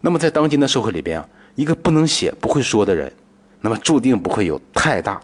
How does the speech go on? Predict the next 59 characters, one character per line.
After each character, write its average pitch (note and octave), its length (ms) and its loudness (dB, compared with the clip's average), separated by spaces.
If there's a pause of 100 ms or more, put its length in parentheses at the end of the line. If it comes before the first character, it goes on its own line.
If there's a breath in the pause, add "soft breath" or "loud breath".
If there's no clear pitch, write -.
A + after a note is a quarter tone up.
太 A#2+ 160 -2
快 G#2+ 180 -2
的 E2+ 80 -2
发 E2 220 -4
展。 - 140 -6 (920 soft breath)
所 E3+ 180 2
以 A3 80 4
我 C#3 80 6
们 G#2 100 0
教 D#3 160 4
育 A2 40 4
学 G#2 120 -6
家 G2 140 -2
指 E2 140 -6
出， F2 220 -6 (340 loud breath)
一 E3 100 0
个 F#3+ 140 4
成 F3 240 2
功 D3 160 4
的 A#2+ 100 4
人 E2+ 180 2 (280 loud breath)
必 A3+ 180 4
须 E3 240 0
具 D#3 180 0
备 B2+ 140 4 (100)
两 G2+ 260 2
种 C#3+ 220 0
最 D#3 220 0
关 A#2 280 2
键 G#2 120 -2
的 G2 80 0
能 E2 200 -4
力， G2+ 140 -2 (560 loud breath)
语 A#2 140 2
文 C#3 120 4
能 C3 200 2
力 B2 120 0 (100)
和 - 280 -2
数 - 220 2
学 - 140 0
能 B1+ 180 -6
力。 D2 120 -12 (640 soft breath)
那 F#3 60 0
么 G#3+ 80 4
语 C#3+ 160 4
文 B2+ 180 4
能 E3 160 4
力 B2+ 100 4
呢， G#2+ 140 2 (200 loud breath)
让 E3 160 2
我 C3 40 2
们 G#2 220 0
有 G#2+ 220 2
想 - 360 -2
象 D3 240 0 (440)
和 G2 220 -2
创 - 220 2
造 F#2+ 140 -2
力； D#2 140 -8